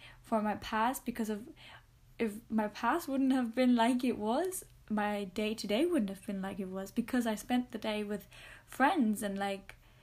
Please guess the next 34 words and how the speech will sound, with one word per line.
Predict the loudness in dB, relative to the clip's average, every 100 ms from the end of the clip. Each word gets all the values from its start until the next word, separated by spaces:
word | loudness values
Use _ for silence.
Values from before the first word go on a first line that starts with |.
| -20 -20 -20 -20 -4
<laughs> | -2 -2 -6 -18 -10 -6 -4 -4
actually, | 0 2
I |
didn't | 4 6 6
wanna | 4
go | 0 0 2
this | 0 2
way, | 2
but | 4 2
I |
just | 0 -4
started, | 0 2 2 2
like, | 2 0
yeah, | 2 2 2 0 -16 -18
f-, | -16 -16 -6
like, | -4 -4 -2
people | 0 2 2
I've | 2 4
met, | 4 4 2 -8 -8
um, | -2 0 0
in | -2 -2
the |
beginning | -4 0 2 4 4
of | 2
my | 2 2
time | 2 2 4
here, | 4 4 2
or, | 0
like, | -2 -4 -8 -16 -16 -18 -20 -20 -20 -20 -20 -20 -20 -8
yeah, | -2 0 2
building | 2 2 2
friendships | 2 2 2 2 -2 -6
and | -4 -2
then | 0 0 -2 -6